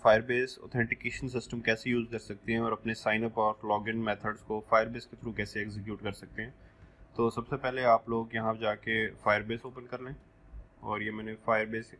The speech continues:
यहाँ पे open की हुई है और आप लोग देख सकते हैं ये मेरे पास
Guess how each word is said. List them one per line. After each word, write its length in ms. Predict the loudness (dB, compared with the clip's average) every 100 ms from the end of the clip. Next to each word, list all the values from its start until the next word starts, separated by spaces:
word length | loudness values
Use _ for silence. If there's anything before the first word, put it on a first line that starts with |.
| -6
यहाँ 180 | -4 -2
पे 80 | -4
open 360 | -6 -6 -8 -6
की 60 | -4
हुई 180 | -2 -2
है 140 | -6 -10 -20 -20 -20 -20 -2
और 280 | 4 8
आप 180 | 8 6
लोग 120 | -2
देख 140 | -6 -8
सकते 280 | -12 -4 0
हैं 60 |
ये 140 | 0 0
मेरे 180 | -4 2
पास 320 | 4 4 0